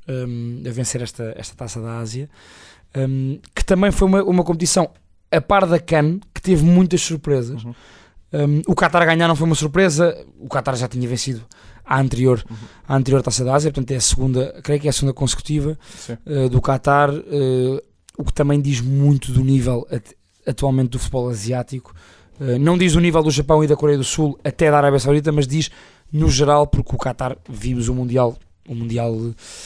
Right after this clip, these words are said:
Speaker 1: eh, vergonhoso que fez, ehm, em que não se conseguiu, não se conseguiu superiorizar a ninguém, ehm, e portanto o Qatar não foi uma surpresa a ganhar. Eu punha um, um, uma escada abaixo
Speaker 2: Uhum.
Speaker 1: de Coreia e de
Speaker 2: Sim,
Speaker 1: Japão
Speaker 2: sem
Speaker 1: e até
Speaker 2: dúvida.
Speaker 1: da Arábia
Speaker 2: Da
Speaker 1: Saudita,
Speaker 2: Saudita.
Speaker 1: mas, mas pronto, mas, mas era um candidato,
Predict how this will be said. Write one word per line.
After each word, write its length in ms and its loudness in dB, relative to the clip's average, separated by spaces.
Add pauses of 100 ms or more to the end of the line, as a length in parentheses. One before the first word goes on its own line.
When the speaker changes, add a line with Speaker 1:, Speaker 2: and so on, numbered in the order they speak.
(320)
Speaker 1:
eh, 240 -6
vergonhoso 600 0
que 80 -2
fez, 400 0 (120)
ehm, 460 -8
em 100 -2
que 80 -12
não 120 -6
se 80 -2
conseguiu, 420 -6
não 140 -6
se 60 -4
conseguiu 220 0
superiorizar 460 -2
a 40 -4
ninguém, 380 2 (560)
ehm, 760 -2
e 80 -4
portanto 360 0 (160)
o 80 -10
Qatar 300 2
não 100 2
foi 120 0
uma 80 2
surpresa 320 0
a 40 4
ganhar. 440 2
Eu 120 4
punha 400 2
um, 300 2 (220)
um, 340 -2 (200)
uma 100 2
escada 340 2
abaixo 400 2 (180)
Speaker 2:
Uhum. 220 -16
Speaker 1:
de 180 0
Coreia 560 4 (340)
e 100 0
de 80 -2
Speaker 2:
Sim, 60 2
Speaker 1:
Japão 400 4
Speaker 2:
sem 160 -12
Speaker 1:
e 60 2
até 160 2
Speaker 2:
dúvida. 40 4
Speaker 1:
da 60 4
Arábia 180 4
Speaker 2:
Da 40 4
Speaker 1:
Saudita, 280 0
Speaker 2:
Saudita. 180 0
Speaker 1:
mas, 200 -2
mas 140 -6
pronto, 260 0
mas, 240 0
mas 180 0
era 100 4
um 60 0
candidato, 560 0